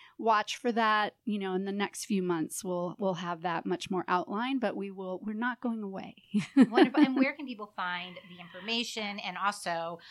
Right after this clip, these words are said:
Speaker 2: how they could contribute? Because we are starting the community
Speaker 1: That's right.
Speaker 2: campaign.
Speaker 1: I think the best bet is always to go to the website, which is H M L C S T L dot org, and you'll find information about what we're up to. We'll have updates on the construction as well as ways that you can contribute.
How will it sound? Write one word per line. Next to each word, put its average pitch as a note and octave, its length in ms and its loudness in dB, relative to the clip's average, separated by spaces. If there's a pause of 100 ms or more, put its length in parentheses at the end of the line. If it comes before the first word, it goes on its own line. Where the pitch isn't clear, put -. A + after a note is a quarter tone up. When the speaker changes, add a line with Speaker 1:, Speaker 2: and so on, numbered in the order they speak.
(200)
Speaker 2:
how A3+ 180 2
they G#3 180 -2
could G#3+ 300 -10
contribute? F3 560 -16
Because F#3 340 -8
we G3+ 220 -6
are G3 120 -6
starting F#3+ 560 -10
the F3+ 260 -12 (280)
community G3+ 680 -6
Speaker 1:
That's F#3+ 200 -4
right. G#3 160 2 (100)
Speaker 2:
campaign. D#3+ 300 -14 (240)
Speaker 1:
I D4+ 80 4
think F4 180 2
the D4 60 2
best A#3 240 4
bet C#4 140 6
is A#3 120 6
always G#3 220 4
to A3+ 80 -10
go A#3 120 2
to B3+ 80 2
the D#4 120 2
website, F#3 680 0
which F#3+ 260 -6
is F#3 320 -4
H F#3 300 -6
M A3 300 -2
L G3+ 200 0
C F3+ 500 -10
S F#3 200 -4
T C4 220 -4
L G3 280 -4 (100)
dot G#3+ 260 2 (140)
org, F3 480 -4
and G3 420 6
you'll G3+ 320 4
find A3 260 2
information G#3 460 2
about F3+ 200 2
what F3 140 0
we're F3 160 -4
up C#4 220 0
to. C4 320 -2
We'll A3 120 2
have G3 160 -2
updates G3 360 -8
on F#3+ 140 -2
the F3+ 80 -2
construction G#3 800 -4
as F#3+ 180 -4
well F3+ 200 -2
as F3+ 140 -10
ways F#3 300 -8
that F3 180 -6
you F3 140 -6
can F3 180 -6
contribute. F3 680 -8